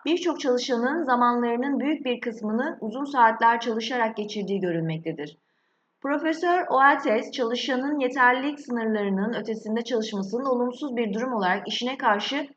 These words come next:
bağımlılık oluşturabileceğini belirtmekte ve bu duruma işkoliklik ismini vermektedir. Evet, bu arkadaşlar bir bilim yazısıdır.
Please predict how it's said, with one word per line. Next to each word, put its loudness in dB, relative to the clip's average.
bağımlılık 2
oluşturabileceğini 0
belirtmekte -2
ve 0
bu -2
duruma 2
işkoliklik -2
ismini -4
vermektedir. -6
Evet, 0
bu 4
arkadaşlar 4
bir -2
bilim 2
yazısıdır. 0